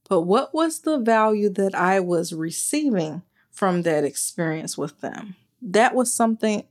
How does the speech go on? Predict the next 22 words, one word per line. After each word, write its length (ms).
I 140
began 460
to 160
understand 760
that 240
I 160
could 360
not 240
identify. 840
And 180
so 520
as 560
I 320
grew 600
older, 760
the 100
way 220
that 220
I 140
mediated 960
that 340
was, 760